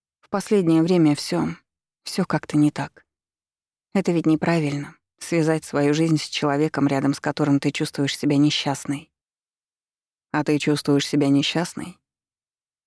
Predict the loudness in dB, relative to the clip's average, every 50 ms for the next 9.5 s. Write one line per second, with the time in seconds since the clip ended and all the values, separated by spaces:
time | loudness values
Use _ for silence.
0 | _ _ -8 -6 -2 0 0 0 0 0 -2 -2 -2 -2 0 0 0 -2 -2 -4
1 | -4 -4 -4 -4 -4 -4 -2 -2 -2 -4 -4 -6 -8 -10 -10 -12 -14 -18 _ _
2 | _ _ _ _ _ _ _ _ _ -2 -2 0 0 -2 -2 -2 -2 0 0 0
3 | 0 0 0 2 2 2 2 2 0 0 -2 -2 0 0 0 0 -2 -4 -6 -8
4 | -6 -4 -2 -2 0 0 0 0 0 2 2 0 0 0 0 -2 -2 -2 -4 -2
5 | -2 -2 -4 -4 -8 -10 -12 -14 _ _ _ _ _ _ _ _ _ _ _ _
6 | _ _ _ _ _ _ _ _ _ _ _ _ 2 2 2 4 2 0 0 0
7 | 0 2 4 4 4 4 2 0 -2 -4 -6 -6 -8 -10 -10 -10 -12 -16 _ _
8 | _ _ _ _ -4 -2 -2 -2 0 2 2 2 2 2 0 0 -2 -2 -2 -4
9 | -4 -6 -6 -6 -6 -8 -8 -10 -14